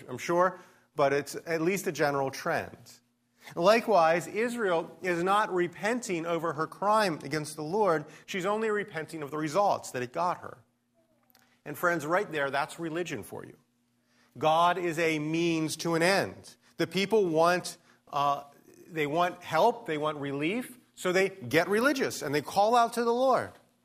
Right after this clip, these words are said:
And God will have none of that. His punishment of them is to really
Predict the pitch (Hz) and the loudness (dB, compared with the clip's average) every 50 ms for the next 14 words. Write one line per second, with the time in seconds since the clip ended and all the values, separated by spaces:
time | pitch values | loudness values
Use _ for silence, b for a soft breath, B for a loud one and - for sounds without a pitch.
0 | _ _ _ _ _ - 143 131 156 160 175 190 202 185 170 190 180 170 190 208 | _ _ _ _ _ -18 -12 -4 -2 0 0 0 -2 -6 -8 -10 -10 -10 -12 -10
1 | 196 143 104 98 - - _ _ _ _ _ _ _ _ _ _ _ _ _ _ | -10 -10 -10 -12 -14 -16 _ _ _ _ _ _ _ _ _ _ _ _ _ _
2 | - 190 185 196 - - 196 202 208 233 226 - 233 226 220 196 202 208 170 156 | 0 0 0 0 -6 0 0 2 2 2 0 0 0 2 6 6 6 6 6 4
3 | 143 143 151 160 160 151 - - 180 175 165 180 185 185 180 170 165 | 4 4 4 2 -2 -2 -2 -2 -2 0 2 2 4 4 4 2 0